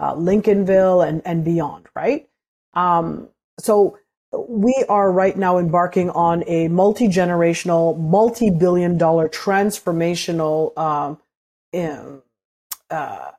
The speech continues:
addition of transit infrastructure and transit services, uh, over the next few years. And so there are projects that may be familiar to people, like we say the go expansion. So that's bringing,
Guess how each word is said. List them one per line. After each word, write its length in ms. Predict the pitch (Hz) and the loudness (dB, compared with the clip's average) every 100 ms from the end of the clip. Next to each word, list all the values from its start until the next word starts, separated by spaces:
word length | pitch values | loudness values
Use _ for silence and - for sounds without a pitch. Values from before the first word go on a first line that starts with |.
| _ | _
addition 680 | 185 165 190 202 190 139 - _ _ | 0 2 2 0 0 -4 -8 _ _
of 260 | 175 165 156 _ | 0 0 -4 _
transit 360 | 214 196 196 180 | -2 0 0 0
infrastructure 640 | 175 185 - 185 175 233 | -2 -4 -2 -2 0 -2
and 200 | 180 175 | -2 -2
transit 400 | 165 196 196 - | 0 0 -2 -4
services, 760 | - 208 208 202 151 123 143 _ _ _ - | 0 2 2 0 -4 -4 -12 _ _ _ -2
uh, 260 | 170 160 - | 2 2 2
over 240 | 190 175 | 2 2
the 120 | 165 | 0
next 340 | 165 165 - - | 0 -2 -4 -12
few 220 | - 180 | -4 0
years. 420 | 165 156 135 139 | 2 0 -2 -4
And 160 | 156 160 | -4 0
so 320 | 190 175 160 _ _ 165 | 2 2 0 _ _ 0
there 200 | 202 214 | 2 2
are 60 | |
projects 460 | 208 208 202 196 190 | 2 0 2 0 0
that 160 | 180 | 0
may 120 | 180 180 | 0 0
be 100 | 170 | -2
familiar 460 | - 180 185 185 | -2 0 2 0
to 120 | 175 | 0
people, 400 | 170 190 180 180 | -4 -2 0 2
like 380 | 170 165 165 160 | 4 4 2 -2
we 160 | 175 175 | -4 -4
say 240 | - 170 | 0 0
the 80 | 170 | 0
go 220 | 165 180 | 2 2
expansion. 720 | 180 - - 202 202 - 208 | 2 -2 -2 0 0 -2 -6
So 120 | 139 156 | -2 -2
that's 240 | 170 170 | -2 -2
bringing, 480 | 170 185 180 175 | -2 -2 0 -4